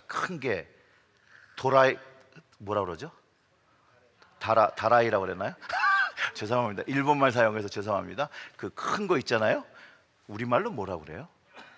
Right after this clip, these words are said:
양푼? 아무튼 그런 게 있어야 받는 거잖아요.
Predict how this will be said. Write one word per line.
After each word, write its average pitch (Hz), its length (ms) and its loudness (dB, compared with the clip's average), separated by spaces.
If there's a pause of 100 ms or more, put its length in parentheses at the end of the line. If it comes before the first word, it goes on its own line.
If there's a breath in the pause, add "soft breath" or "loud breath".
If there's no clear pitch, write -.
(1300 loud breath)
양푼? 123 520 0 (1080 loud breath)
아무튼 151 440 4 (220 loud breath)
그런 185 300 4
게 214 80 6
있어야 165 300 4
받는 113 360 -2
거잖아요. 92 640 -8